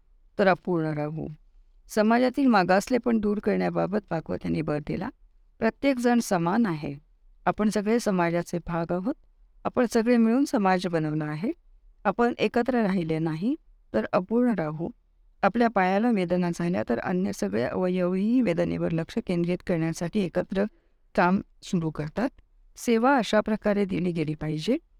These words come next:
सेवा सशक्त समाज बनवते," असे ते म्हणाले. लोकशाही नव्हे घराणेशाही धोक्यात, अमित शहा यांची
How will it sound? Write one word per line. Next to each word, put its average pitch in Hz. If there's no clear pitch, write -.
सेवा 196
सशक्त -
समाज 185
बनवते," 165
असे 185
ते 160
म्हणाले. 147
लोकशाही 254
नव्हे 196
घराणेशाही 175
धोक्यात, 156
अमित 196
शहा 233
यांची 196